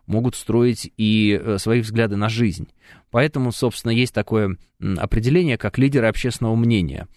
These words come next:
Ломы их ещё называют, да? А, это, э, люди, которые, э, знач-, э, как бы сказать, значимость слов которых, э, высока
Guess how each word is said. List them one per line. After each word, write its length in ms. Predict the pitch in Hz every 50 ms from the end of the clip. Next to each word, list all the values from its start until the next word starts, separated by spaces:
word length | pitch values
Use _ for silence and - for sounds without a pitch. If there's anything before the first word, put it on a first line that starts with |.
| _ _ _
Ломы 560 | - 107 110 123 131 131 127 123 113 107 98 92
их 140 | 90 -
ещё 200 | - - 101 87
называют, 580 | 87 92 95 92 104 98 95 90 85 71 76 - -
да? 240 | 101 117 135 147 - _ _ - - - _ _ -
А, 320 | - 98 104 107 101 80 - - - _ _ _ _ -
это, 480 | - - - 135 131 131 131 127 - -
э, 400 | 135 127 123 120 117 113 107 101 - - - 55 -
люди, 320 | 117 120 143 170 202 226
которые, 640 | - 135 120 - 127 123 120 127 - 135 127 117 104
э, 40 | 113
знач-, 300 | 117 131 131 123 - - -
э, 180 | 135 123 110 - - - - - - 127 - - - - - 120 135 -
как 140 | 117 113
бы 60 | 98 95
сказать, 200 | 101 104 85 - - - - - - - _ _ _ _ _ _ _ _ _ -
значимость 580 | 127 123 135 170 175 165 - 139 131 123 - -
слов 300 | - - 147 135 - -
которых, 520 | - 110 - - 190 208 190 170 - - _ _ _ _ -
э, 220 | - 101 101 98 98
высока 580 | 107 135 - - 156 - - 120 95 80 -